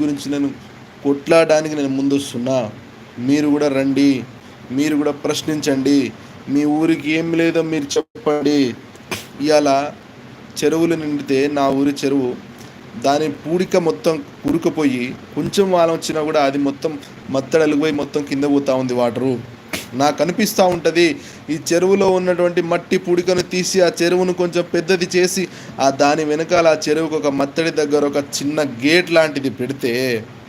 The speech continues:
ఆ నీళ్లు మొత్తం ఆడ స్టోరేజ్ అయినప్పుడు, ఆ, ఆ వ్యవసాయం చేసే రైతులకు ఆ స్టోరేజ్ నీళ్ళు అనేది ఇవ్వచ్చు కదా. తర్వాత గేట్లు లెక్క ప్ర-, ఎత్తేసి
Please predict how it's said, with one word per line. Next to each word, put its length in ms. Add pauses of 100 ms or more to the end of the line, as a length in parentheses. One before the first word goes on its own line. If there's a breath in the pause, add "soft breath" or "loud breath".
(500 loud breath)
ఆ 40 (120)
నీళ్లు 300
మొత్తం 240
ఆడ 160
స్టోరేజ్ 420
అయినప్పుడు, 460 (760)
ఆ, 20 (800)
ఆ 40 (100)
వ్యవసాయం 460
చేసే 180 (100)
రైతులకు 480 (1080 loud breath)
ఆ 40 (100)
స్టోరేజ్ 420
నీళ్ళు 200
అనేది 240
ఇవ్వచ్చు 340
కదా. 120 (100)
తర్వాత 260 (120)
గేట్లు 340
లెక్క 160 (100)
ప్ర-, 240 (320)
ఎత్తేసి 420